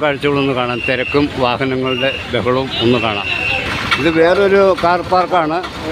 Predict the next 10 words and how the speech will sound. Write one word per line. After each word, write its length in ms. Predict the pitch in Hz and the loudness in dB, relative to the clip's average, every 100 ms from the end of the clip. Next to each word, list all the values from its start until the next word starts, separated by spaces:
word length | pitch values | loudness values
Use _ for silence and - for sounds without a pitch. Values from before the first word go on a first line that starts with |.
| 147 | 0
ഇത് 100 | 147 170 | 0 2
പ്രൈവറ്റ് 480 | 147 160 170 151 190 185 160 | 2 2 2 2 2 2 2
പാർട്ടികളുടെ 520 | 165 165 170 175 165 170 156 | 0 0 2 2 2 2 2
പറമ്പാണ്. 460 | 151 151 165 131 - - 196 170 165 175 165 - 180 165 139 | 0 2 2 0 -6 -6 -4 -4 -2 -4 -4 -4 0 2 4
ഇത് 100 | 165 | 2
അങ്ങ് 140 | 165 175 | 2 0
അറ്റം 240 | 156 190 175 | 0 0 2
വരെയുണ്ട്. 340 | 175 165 123 98 - - - - 190 190 180 180 185 180 165 165 165 - 165 - - - 165 160 - 165 160 - 160 151 156 165 175 | 2 0 -2 -6 -4 -4 -4 -4 -4 0 0 0 -2 -4 -4 -2 -4 -2 -4 -4 -4 -2 -2 -2 0 0 0 -6 -6 -4 -4 -2 2
ഇതിൻ്റെ 200 | 165 185 | 2 2
പ്രത്യേകത 580 | - - 151 185 190 208 | 0 -4 -2 2 2 2